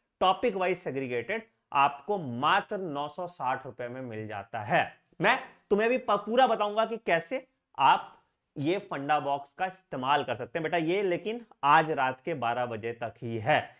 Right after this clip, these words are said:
क्योंकि technically मुझे ये किताबें देने में आप लॉस होता है बेटा। अगर तुम प्रिंट कराने भी जाओगे ये दोनों किताबें,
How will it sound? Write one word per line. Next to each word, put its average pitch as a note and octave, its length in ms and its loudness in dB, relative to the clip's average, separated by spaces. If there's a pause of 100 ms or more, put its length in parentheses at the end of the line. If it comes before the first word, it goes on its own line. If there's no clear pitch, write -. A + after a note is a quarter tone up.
(140)
क्योंकि D#3+ 600 -4
technically F3+ 560 -4
मुझे G3 240 -4
ये G3 140 -2
किताबें D#3+ 480 -2
देने E3 220 -4
में F#3 100 -4
आप E3+ 160 0
लॉस C#3 320 2
होता A#2+ 160 -8
है G#2+ 60 -4
बेटा। G#2 160 -6
अगर B2 120 -4
तुम D3 180 -8
प्रिंट D#3 340 -4
कराने D#3+ 360 0
भी D#3+ 100 -8
जाओगे D3+ 420 -4 (400)
ये C#3+ 80 2
दोनों C#3+ 360 -2
किताबें, C#3 440 -2